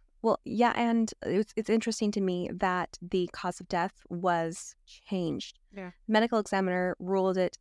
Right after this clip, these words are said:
Speaker 1: initially as homicide.
Speaker 2: Yeah.
Speaker 1: And
Speaker 2: Wonder
Speaker 1: then,
Speaker 2: what
Speaker 1: and
Speaker 2: happened
Speaker 1: then
Speaker 2: to get changed.
Speaker 1: changed to accidental. I don't know. It seems, it seems curious.
Speaker 2: Yes. Let's, uh, take a quick break and say thank you to our sponsors. Give your brain the natural nutrients,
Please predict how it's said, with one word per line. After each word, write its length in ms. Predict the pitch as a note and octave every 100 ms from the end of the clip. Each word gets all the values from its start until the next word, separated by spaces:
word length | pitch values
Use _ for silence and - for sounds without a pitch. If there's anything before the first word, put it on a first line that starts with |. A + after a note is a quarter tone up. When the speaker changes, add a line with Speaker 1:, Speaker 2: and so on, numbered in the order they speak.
| -
Speaker 1:
initially 440 | F#3+ F#3+ - F#3
as 260 | - F3 F3 -
homicide. 640 | - F#3 E3+ - F2+ F2 - -
Speaker 2:
Yeah. 220 | F#3 F3 - _ - _ _ -
Speaker 1:
And 160 | F#3+
Speaker 2:
Wonder 180 | F#3+ F3+
Speaker 1:
then, 80 | F3
Speaker 2:
what 100 | F3
Speaker 1:
and 140 | - - _
Speaker 2:
happened 220 | F#3+ F3+
Speaker 1:
then 160 | E3+ E3
Speaker 2:
to 120 | D#3+
get 100 | -
changed. 340 | F3+ F3 -
Speaker 1:
changed 680 | - F#3+ F3 A3+ - - -
to 60 | F3
accidental. 580 | F3+ - F#3+ F3+ G3
I 120 | F3 E3+
don't 80 |
know. 160 | D3+ D3+ -
It 140 | F3
seems, 340 | - F3+ - -
it 80 |
seems 220 | E3 F#3+ -
curious. 420 | - - - - -
Speaker 2:
Yes. 280 | - - _ _ _ _ _
Let's, 400 | A3+ B3 B3 - -
uh, 400 | A3 G#3+ G3+ G3+
take 200 | B3 A3+
a 20 |
quick 200 | C4 A#3
break 160 | - A#4
and 160 | A#3 G#3+
say 140 | G3+
thank 240 | - G3+
you 100 | A3
to 160 | G#3+ G#3+
our 100 | G3+
sponsors. 640 | - E3+ E3 - - - _ _ _ _ _ _ _ _ _ _ _ _ -
Give 200 | A#3+ C#4
your 140 | E4
brain 380 | E4 G#3+ F3+ G3
the 100 | A3+
natural 540 | A3+ G#3 A#3 - E4+
nutrients, 600 | D#4 A#3+ - A3+ A#3 A3+